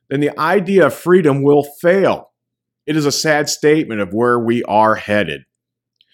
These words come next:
But ten or twenty years from now, when we are all part of the Borg and helpless to fight back, we will ask ourselves, "How did this happen?" You know, the answer stares you in the face by how our leaders act right now.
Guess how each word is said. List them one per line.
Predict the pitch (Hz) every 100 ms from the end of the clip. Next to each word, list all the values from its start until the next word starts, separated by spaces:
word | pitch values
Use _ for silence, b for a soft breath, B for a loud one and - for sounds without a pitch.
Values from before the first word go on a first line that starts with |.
| _ -
But | 139
ten | 190
or | 208
twenty | 160 170 180
years | 139 147 143
from | 143
now, | 131 117 131
when | 127
we | 120
are | 120 98
all | 98 131 -
part | 117 127 127
of |
the | 131
Borg | 95 120 123 104 104 120 117
and | 113
helpless | 113 127 135 127
to | -
fight | - 139 139 135
back, | 107 80 101 - _ b b b b
we | 110 147 185
will | 220
ask | 220 143 151 151
ourselves, | 139 - 123 120 117 - _ _ _
"How | - 160 190
did | 170
this | 131 120
happen?" | 117 117 110 80 - _ _ _ _ _ _ _ _ -
You | 131
know, | 147
the | 139
answer | 135 160 131
stares | 107 135 131 135
you | 127
in | 123
the |
face | 123 139 117 -
by | 107 107
how | 120
our | 117 110
leaders | 113 135 101 92
act | 87 107 - - 85
right | 101 107 -
now. | 76 87 71 69